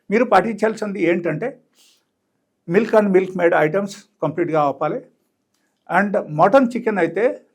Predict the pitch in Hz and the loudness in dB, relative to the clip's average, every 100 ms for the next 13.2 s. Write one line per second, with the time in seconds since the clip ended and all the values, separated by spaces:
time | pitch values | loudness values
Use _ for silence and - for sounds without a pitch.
0 | _ 196 233 240 175 202 - 233 - 160 | _ -2 -2 0 -2 -4 -4 -4 0 4
1 | 202 240 240 175 - 196 190 180 165 147 | 4 4 2 0 -4 -8 -6 -8 -8 -12
2 | - 160 - 147 147 160 160 147 143 143 | -10 -10 -8 -6 -6 -8 -8 -8 -8 -8
3 | 139 127 107 - _ _ _ _ 190 170 | -10 -12 -16 -18 _ _ _ _ -8 -4
4 | 156 156 156 151 160 165 _ _ 147 - | -4 -4 -6 -6 -6 -8 _ _ -10 -8
5 | - 120 - - - _ _ _ - 170 | -10 -10 -16 -20 -20 _ _ _ -12 -10
6 | 165 - _ _ _ _ 175 151 170 196 | -10 -14 _ _ _ _ 2 2 2 0
7 | 147 175 226 - _ _ _ _ 175 208 | -2 -4 -4 -12 _ _ _ _ 0 2
8 | 233 156 226 254 247 220 226 233 170 170 | 2 2 4 6 4 0 -6 -4 -6 -2
9 | 160 196 254 - _ - 175 175 190 - | -4 -4 -12 -16 _ -2 -2 0 -2 2
10 | 202 196 - 165 233 240 190 185 202 202 | 2 2 0 6 6 4 -4 -6 -6 -6
11 | 226 - _ _ _ _ 143 160 190 196 | -8 -14 _ _ _ _ 0 0 -2 -4
12 | - _ _ _ _ 170 180 175 165 165 | -14 _ _ _ _ -2 -2 -2 -2 0
13 | 151 | -2